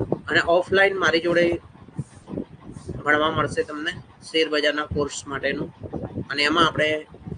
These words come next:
લાઈવ કઈ રીતે લે વેચ થાય શેર બજારમાં, એના વિશેની આપણે માહિતી આપીએ છીએ. ફ્રેન્ડ્સ,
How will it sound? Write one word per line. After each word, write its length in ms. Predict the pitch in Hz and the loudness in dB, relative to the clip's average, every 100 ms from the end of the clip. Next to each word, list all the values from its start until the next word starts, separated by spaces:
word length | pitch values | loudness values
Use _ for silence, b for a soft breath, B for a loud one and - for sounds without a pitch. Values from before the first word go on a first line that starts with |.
| - - | -14 -10
લાઈવ 380 | 127 135 143 156 - - - - - - - - | 0 2 2 2 -2 -6 -12 -14 -8 -2 -2 2
કઈ 160 | 139 147 | 2 2
રીતે 460 | 151 - 151 143 - - - - - - - - - - | -2 -2 0 0 -6 -18 -18 -18 -18 -20 -16 -14 -14 -10
લે 240 | 135 139 151 | -2 2 4
વેચ 340 | 151 - - | 2 -2 -4
થાય 220 | 147 143 | 0 2
શેર 280 | 139 135 131 127 | 0 -2 -2 0
બજારમાં, 400 | 117 120 135 139 - - - - | 0 -2 -4 -12 -16 -20 -16 -4
એના 160 | 151 165 | -2 0
વિશેની 420 | 147 - 135 151 | -2 -4 -6 -4
આપણે 220 | 139 143 | -4 -2
માહિતી 500 | 135 117 - - - - - | -2 -2 -4 -4 -8 -8 -12
આપીએ 280 | 123 127 - | -12 -8 -6
છીએ. 260 | - - - - - - - - - - - - - - - - - - - - | -6 -6 -4 -4 -4 -6 -4 -6 -6 -12 -12 -12 -14 -16 -18 -12 -12 -12 -16 2
ફ્રેન્ડ્સ, 560 | 180 190 202 - - | 4 6 2 -6 -12